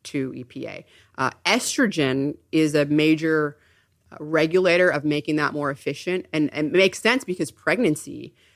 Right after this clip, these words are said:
when your estrogen just goes through the roof. I mean, y-,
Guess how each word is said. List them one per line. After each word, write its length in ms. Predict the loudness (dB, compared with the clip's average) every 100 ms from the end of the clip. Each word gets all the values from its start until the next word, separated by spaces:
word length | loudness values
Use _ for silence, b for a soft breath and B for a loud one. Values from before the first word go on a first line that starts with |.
| _
when 180 | 0 2
your 120 | 4
estrogen 400 | 2 0 -2 -2
just 160 | -2 -4
goes 200 | -4 -4
through 460 | -16 -2 2 2
the 100 | 0
roof. 580 | -6 -2 -2 -2 -12 -6
I 40 | -4
mean, 160 | -4 -6 _ _ _ _
y-, 480 | -20 -20 -10 -10